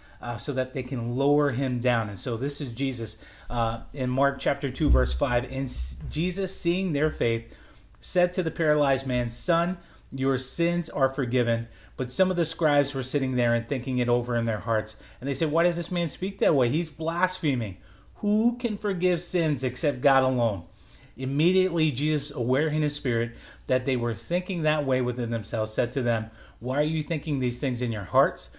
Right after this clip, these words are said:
Which is easier to say to this paralyzed man, 'Your sins are forgiven,' or to say, 'Get up and pick up your pallet and walk'?" But so that you may know that the Son of Man, Daniel seven image, boom, in your head,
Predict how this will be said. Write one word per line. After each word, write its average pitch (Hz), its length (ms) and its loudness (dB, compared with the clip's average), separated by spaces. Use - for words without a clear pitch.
Which 147 200 0
is 156 160 0
easier 160 300 0
to 135 80 0
say 143 220 0
to 139 120 -4
this 127 160 -2
paralyzed 127 520 2
man, 127 220 0
'Your 113 140 0
sins 147 340 0
are 123 120 4
forgiven,' 131 560 2
or 160 160 0
to 139 160 -4
say, 127 400 2
'Get 131 200 6
up 180 200 2
and 131 200 -4
pick 151 180 -4
up - 140 -2
your 151 100 -4
pallet 131 400 2
and 123 140 -2
walk'?" 101 260 -2
But 131 160 -2
so 147 160 2
that 139 180 4
you 151 160 0
may 147 200 4
know 143 180 2
that 127 260 2
the 120 160 0
Son 170 440 0
of 127 240 -2
Man, 139 580 0
Daniel 135 340 -2
seven 135 360 0
image, 127 540 -2
boom, 131 480 -4
in 131 160 -6
your 127 140 -2
head, 120 320 0